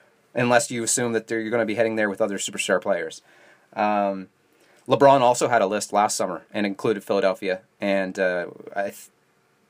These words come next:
in retrospect, it, Philadelphia was not an option. LeBron was going to the Lakers, and everyone knew it. And the feeling from around the league is that Davis is in a similar position,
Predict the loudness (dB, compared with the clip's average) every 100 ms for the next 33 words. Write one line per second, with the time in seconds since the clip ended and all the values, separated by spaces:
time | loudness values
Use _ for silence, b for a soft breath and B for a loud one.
0 | -8 -4 2 2 2 0 0 0 -14 _
1 | -18 -18 _ 0 2 2 0 -4 -2 2
2 | 2 2 -2 -4 -8 -8 -2 2 2 2
3 | -6 -4 -2 -4 -6 -8 -8 -6 -4 -4
4 | -4 -6 -8 b b b -2 2 4 2
5 | 0 2 2 2 -2 -4 -4 -2 -2 2
6 | 0 2 -4 -4 -6 -6 -4 -4 -4 -4
7 | -4 -4 -2 -2 -2 -6